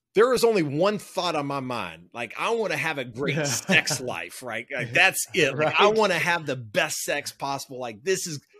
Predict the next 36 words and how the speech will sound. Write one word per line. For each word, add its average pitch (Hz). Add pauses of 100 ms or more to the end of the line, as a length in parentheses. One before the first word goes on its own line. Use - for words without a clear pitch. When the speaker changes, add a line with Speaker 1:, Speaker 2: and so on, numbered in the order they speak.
Speaker 1:
like, 135
I, 156
that's 156
the 185
reason 143
I'm 151
saving 131
myself 123
for 135
marriage. 175 (260)
It 143
wasn't 262
for 160
Speaker 2:
Right. 151
Speaker 1:
honoring 147
God 123
or, 107
or 117
honoring 135
anything 127
else. 151 (140)
It, 139
that 196
was 110
it. 131
It 139
was 123
like, 110
"I 139
wanna 135
have 110
this 101 (120)
<laughs> -
awesome 139
sex -
life." 82